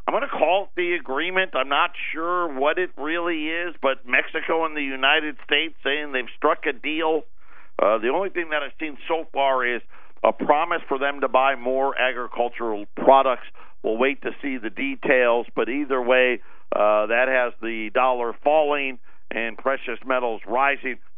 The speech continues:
I will say this. Here's was, this was a great comment. They're, the traders on Wall Street, here's what they're saying.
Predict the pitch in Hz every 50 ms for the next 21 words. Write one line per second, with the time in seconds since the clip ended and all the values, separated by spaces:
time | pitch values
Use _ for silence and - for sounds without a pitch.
0 | - - - - 123 143 156 196 208 - - - 175 151 139 127 117 104 - 127
1 | 147 170 143 131 117 98 98 110 - - - - - 160 - - 117 98 85 92
2 | 82 - 90 82 85 95 - - - 87 82 78 73 69 64 - - - - -
3 | - - - - - - - - - - - 104 101 - - - - 117 117 -
4 | - - - - 160 170 190 202 196 208 208 202 156 156 139 139 131 120 113 113
5 | 123 123 123 - - - - - 110 92 76 - 98 123 151 156 160 170 156 -
6 | - 117 101 - - - 101 87 73 71 -